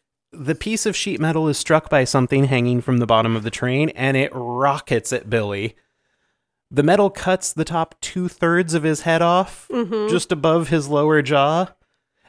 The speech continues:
Speaker 1: And I like this. His body waggles a little bit before
Speaker 2: Uh-huh.
Speaker 1: it drops.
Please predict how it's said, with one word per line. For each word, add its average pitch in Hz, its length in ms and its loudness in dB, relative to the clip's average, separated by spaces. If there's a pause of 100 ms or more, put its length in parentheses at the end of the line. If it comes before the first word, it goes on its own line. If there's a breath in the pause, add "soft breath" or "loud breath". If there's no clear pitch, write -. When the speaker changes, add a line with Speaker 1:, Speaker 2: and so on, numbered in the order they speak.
(120)
Speaker 1:
And 160 140 -2
I 127 100 -6
like 123 260 -2
this. 147 280 -2 (360)
His 151 200 2
body 135 380 0
waggles 117 680 0
a 147 60 2
little 143 260 0
bit 143 240 4
before 208 400 4
Speaker 2:
Uh-huh. 135 120 4
Speaker 1:
it 214 40 0
drops. 117 640 0